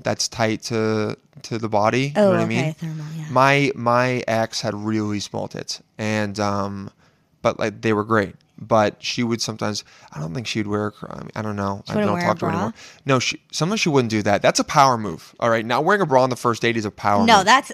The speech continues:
Speaker 2: uh, that's crazy.
Speaker 1: Yeah. I mean, I would respect a girl for it a little bit, but I would also be thinking, "All right, well, I'm just gonna stare at your tits the entire time."
Speaker 2: Yeah, yeah, yeah.
Speaker 1: Um, sometimes, uh, my ex would wear crop tops 'cause she had a nice stomach.
Speaker 2: In the winter?
Speaker 1: Yeah, I don't know. I mean, you,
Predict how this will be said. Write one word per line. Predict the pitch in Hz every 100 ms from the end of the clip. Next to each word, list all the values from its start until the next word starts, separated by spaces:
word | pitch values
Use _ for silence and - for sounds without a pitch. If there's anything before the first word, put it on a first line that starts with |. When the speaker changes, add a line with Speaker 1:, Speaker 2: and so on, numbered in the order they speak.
| -
Speaker 2:
uh, | 233
that's | 240 247 -
crazy. | - 156 156 -
Speaker 1:
Yeah. | 120 107 90 - 123
I |
mean, | 143 139
I | 127
would | 156
respect | 165 - 123 -
a |
girl | 139 143
for | - 156
it | 123
a |
little | 110 131
bit, | 156
but | 143
I | 117
would | 110
also | 110 110
be | 110 110
thinking, | 110 110 104 -
"All | 107
right, | - -
well, | 110 -
I'm | 113 131
just | 135
gonna | 139
stare | - 117
at |
your | 107
tits | 117 107
the | 104
entire | 98 226
time." | 233
Speaker 2:
Yeah, | 226 196
yeah, | 190
yeah. | 180 107
Speaker 1:
Um, | 101 - - - - -
sometimes, | - 147 165 160 160 156 135 - - _ -
uh, | 123 120
my | 123 87
ex | 120
would | 123 110
wear | 110 104
crop | 110 107 -
tops | 127 131 - - - _ _ _
'cause | -
she | 120
had | 107
a |
nice | 107 104
stomach. | - 117 117 131
Speaker 2:
In | 226 233
the |
winter? | 208 190 247 302 359 _ _ _ _ _ _ - _ _ _ _ _ _ _ _ -
Speaker 1:
Yeah, | - 50
I |
don't | 50 55
know. | 120
I | -
mean, | 156 151
you, | 165 175